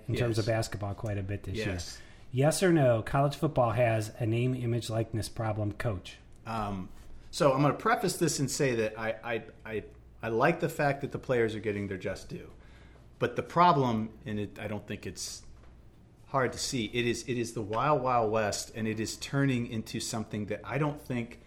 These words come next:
Speaker 2: at this point you can put the genie back in the bottle. I don't know how the N C double A can fix this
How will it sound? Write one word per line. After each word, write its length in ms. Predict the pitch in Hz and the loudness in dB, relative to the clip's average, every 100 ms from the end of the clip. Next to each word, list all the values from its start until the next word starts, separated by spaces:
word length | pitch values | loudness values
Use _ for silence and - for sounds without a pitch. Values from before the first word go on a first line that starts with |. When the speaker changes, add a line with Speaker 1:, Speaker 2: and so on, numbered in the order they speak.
| - - - | -20 -18 -10
Speaker 2:
at 160 | 117 - | -6 -2
this 160 | 127 | -2
point 420 | - 147 143 143 | 0 2 2 0
you 100 | 120 | -6
can 160 | 120 117 | -6 -6
put 200 | - 123 | -6 -6
the 80 | 110 | -6
genie 320 | 98 110 113 | -4 -4 -2
back 260 | 110 107 113 | -2 -4 -4
in 60 | |
the 60 | 101 | -2
bottle. 360 | 101 107 113 - | 0 0 -2 0
I 100 | 147 | 0
don't 160 | 147 | 2
know 80 | 143 | 0
how 180 | 127 127 | 0 0
the 140 | 120 | -2
N 120 | 113 113 | -4 -6
C 140 | - | -4
double 280 | 117 110 104 | -2 -2 0
A 180 | 107 107 - - - - | 0 -2 -10 -20 -20 -8
can 320 | 135 110 104 - - | -4 -2 -4 -8 -4
fix 280 | 135 147 - | -4 -2 -2
this 460 | 196 208 - - | -2 -2 -6 -14